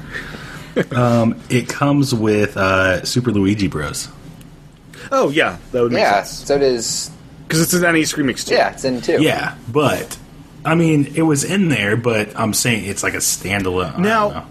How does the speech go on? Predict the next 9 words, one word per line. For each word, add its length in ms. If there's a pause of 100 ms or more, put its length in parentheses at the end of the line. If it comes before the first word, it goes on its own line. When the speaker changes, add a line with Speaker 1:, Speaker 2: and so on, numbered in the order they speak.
(120)
Speaker 2:
this 200
is 140
kinda 180
cool 300
because, 580 (960)
hypothetically, 840 (480)
you 160
wouldn't 220
have 220